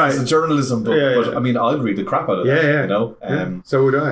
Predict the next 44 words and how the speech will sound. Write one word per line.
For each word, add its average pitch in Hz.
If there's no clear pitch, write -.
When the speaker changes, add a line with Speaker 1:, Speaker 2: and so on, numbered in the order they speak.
Speaker 2:
I -
mean, 107
that's, -
that's 127
the -
kind 131
of 117
books 120
I 113
like 113
to 95
read. 127
Speaker 1:
Yeah. 92
Well, 170
I 190
mean, 190
it, 170
it 190
is 147
the 143
best -
thing 127
to 110
do 117
is 110
to 113
do 107
books 113
that 117
you 113
would 107
read 110
if 107
Speaker 2:
Yeah, 180
Speaker 1:
you 185
Speaker 2:
yeah. 165
Speaker 1:
weren't 131
doing 110
them, 92
Speaker 2:
Yeah. 135
Speaker 1:
you 202
know? 98
Like, 95
Speaker 2:
Yeah. 139